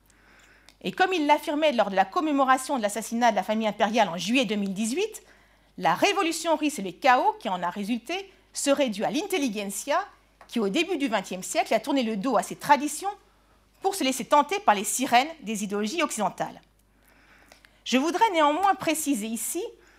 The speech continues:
que le discours anti-élitiste est surtout présent dans certains mouvements fondamentalistes orthodoxes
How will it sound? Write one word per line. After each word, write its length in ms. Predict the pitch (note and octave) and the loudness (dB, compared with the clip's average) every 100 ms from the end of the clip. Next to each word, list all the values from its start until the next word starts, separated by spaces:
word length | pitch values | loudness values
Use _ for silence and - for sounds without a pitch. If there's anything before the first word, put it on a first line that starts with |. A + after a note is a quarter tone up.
| - _ _ - | -20 _ _ -4
que 300 | F4 F#4+ - | 0 2 2
le 80 | B3 | 0
discours 440 | D4+ - F4+ D#4+ | -2 -2 -4 -2
anti-élitiste 760 | E4+ - - B3 A#3 - G#4+ - | 0 0 -2 -6 -8 -10 -10 -8
est 100 | C4+ | -4
surtout 380 | C4 - G4 G4 | -4 -4 -4 -6
présent 460 | G4 D#4+ C#4 D#4+ F#4 | -4 -2 0 2 0
dans 120 | A3 | -2
certains 460 | G#3 F#4 F#4+ F#4 D4 | -2 -2 0 2 4
mouvements 340 | C#4+ B3 G#3+ | 2 2 0
fondamentalistes 800 | G#3 F4+ D#4 D4 C#4 A#3+ G#3 - | 2 2 4 4 4 0 -4 2
orthodoxes 600 | E4 E4 C4 G3+ C4+ - | 2 2 -4 -4 -4 -6